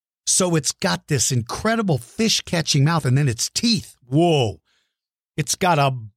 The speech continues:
bunch of teeth, very sharp teeth that are shaped like bullets. Those are better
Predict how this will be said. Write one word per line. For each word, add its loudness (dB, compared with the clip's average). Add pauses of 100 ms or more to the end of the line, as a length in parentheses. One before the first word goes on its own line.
(140)
bunch -2
of -2
teeth, -2 (460)
very 0
sharp 0
teeth -2 (400)
that 2
are 2
shaped -2
like 0
bullets. -6 (760)
Those 2
are 0
better -2